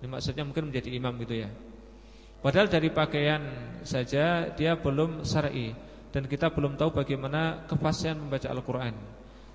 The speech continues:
serta banyaknya hafalan. Apa yang harus kita lakukan sebagai orang yang mengetahui syarat-syarat menjadi imam?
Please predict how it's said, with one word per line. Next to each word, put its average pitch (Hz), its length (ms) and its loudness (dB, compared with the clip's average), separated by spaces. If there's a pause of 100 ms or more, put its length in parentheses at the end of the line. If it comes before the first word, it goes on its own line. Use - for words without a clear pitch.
serta 151 340 4
banyaknya 127 460 2
hafalan. 113 340 2
Apa 147 300 2
yang 135 240 2
harus 135 260 2
kita 127 220 -2
lakukan 147 560 -2 (320)
sebagai 139 420 0
orang 151 300 4
yang 156 240 2
mengetahui 147 500 2
syarat-syarat 156 760 2
menjadi 131 320 0
imam? 107 420 -2